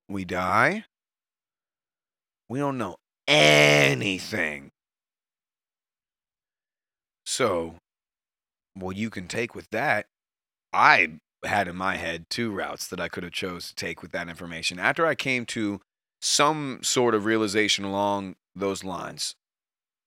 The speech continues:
I had to look at two avenues.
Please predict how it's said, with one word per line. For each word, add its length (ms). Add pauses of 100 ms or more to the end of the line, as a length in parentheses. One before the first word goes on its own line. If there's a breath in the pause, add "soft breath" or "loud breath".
(240)
I 500
had 320
to 340 (560)
look 200
at 120
two 240
avenues. 580